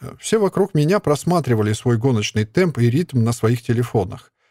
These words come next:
делясь друг с другом историями на смеси европейских языков.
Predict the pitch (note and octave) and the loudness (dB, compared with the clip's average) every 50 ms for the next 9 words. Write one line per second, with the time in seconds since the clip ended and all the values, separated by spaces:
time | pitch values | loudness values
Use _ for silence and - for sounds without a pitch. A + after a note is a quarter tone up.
0 | _ _ _ _ _ - G#2+ G2+ C3 D3 D#3 D3+ C3 A#2 B2+ C3+ C#3 B2+ A#2+ A#2+ | _ _ _ _ _ -8 0 2 4 4 4 2 2 2 0 0 2 2 0 2
1 | E3 F#3+ D#3+ C3+ A#2 A#2+ A#2+ - - - F3 E3 C#3 A#2 G#2 G2+ G2+ G2 G2+ A2 | 2 2 2 2 2 2 0 -2 0 0 2 2 2 2 0 0 -2 -2 -2 -2
2 | G2+ G2+ - - C#3 D#3+ C#3 - - G#2+ G#2+ G2+ A2 A2+ A2+ - A#2 G#2+ - - | -2 -2 -2 -2 -2 -2 0 0 0 -2 0 2 0 0 0 0 -2 -4 -4 -6
3 | G#2 - - A2+ G#2 A2 C3 C3+ - A2 F2+ - - | -12 -8 -6 -6 -4 -4 -4 -2 -2 -2 -2 -2 -6